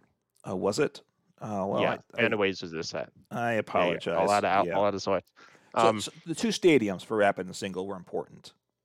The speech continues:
Speaker 1: Um, th-, Tower of Waters, which did your switching for your Rapid Strike cards. I, I, I don't know if we need to say more about that. And then Tower of Darkness, a single strike that you get to dis-, which, which that was the single strike engine. You, you, if you had to get that in play, you drew, discard a single strike car-,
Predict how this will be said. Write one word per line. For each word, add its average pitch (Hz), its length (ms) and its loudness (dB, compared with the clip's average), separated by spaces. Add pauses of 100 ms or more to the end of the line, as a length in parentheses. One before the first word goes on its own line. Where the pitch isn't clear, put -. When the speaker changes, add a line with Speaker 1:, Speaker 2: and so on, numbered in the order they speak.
(200)
Speaker 1:
Um, 92 320 0 (220)
th-, 117 160 -20
Tower 127 240 6
of 110 80 0
Waters, 113 360 6
which 110 140 -4
did 107 180 2
your 95 100 -6
switching 120 440 -2
for 113 140 -8
your 113 100 -2
Rapid 110 180 2
Strike 110 200 0
cards. 104 340 2
I, 101 80 -2
I, 95 180 -6 (160)
I 110 100 -4
don't 107 120 -6
know 101 60 -10
if - 80 -18
we 110 60 -12
need 95 100 -12
to - 40 -10
say 104 120 -4
more 101 120 -6
about - 200 0
that. 104 240 4 (260)
And 120 60 -4
then 117 80 2
Tower 135 260 8
of 107 80 4
Darkness, 120 480 4
a - 60 -12
single 123 280 -6
strike 113 300 -2
that - 140 -4
you 104 80 -12
get 123 160 -4
to 120 80 -10
dis-, - 340 -2 (540)
which, 143 160 -6
which 160 180 0 (160)
that 135 220 6
was 143 320 4
the 135 80 -4
single 117 320 0
strike 98 240 2
engine. 95 440 -2 (300)
You, 113 180 -2
you, 107 160 -6 (300)
if 123 160 -4
you 117 120 2
had 117 140 6
to 107 60 -8
get 120 120 0
that 104 100 2
in 92 60 -6
play, 117 200 4
you 101 120 0
drew, 117 180 -12
discard 120 340 -2
a 104 40 2
single 110 240 -6
strike 104 260 0
car-, 107 280 -2